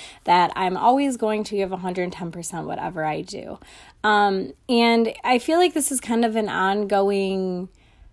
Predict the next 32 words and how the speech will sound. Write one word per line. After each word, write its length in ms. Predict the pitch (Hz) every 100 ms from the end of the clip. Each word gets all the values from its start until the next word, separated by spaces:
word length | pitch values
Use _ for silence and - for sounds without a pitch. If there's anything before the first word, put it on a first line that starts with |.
| _ _ _ _
battle, 800 | - 180 185 214 269 294 302 -
I 140 | 277
guess, 360 | 277 302 311 -
maybe 280 | 269 262 277
in 120 | 277
some 200 | 262 240
people's 380 | 240 226 233 214
head, 180 | 208 202
like 160 | 196
it 80 | 180
has 300 | - 190 185
been 200 | 190 185
for 180 | - 196
mine. 520 | 190 175 175 170 170 - - -
Um, 480 | - 196 180 180 330
because 300 | 247 214 220
I 80 | 214
feel 220 | 202 247
like, 220 | 240 220 226
you 60 |
know, 280 | 202 190 185
if 260 | - 190 214
you're 360 | 185 180 175 -
an 140 | 196
outsider 500 | 185 226 - 175 175
and 160 | 180 180
say 120 | 185
you're 160 | 180 180
looking 340 | 170 175 185
for 140 | 180
someone 420 | 170 170 165 170 165
to 680 | - 185 165 165 175 185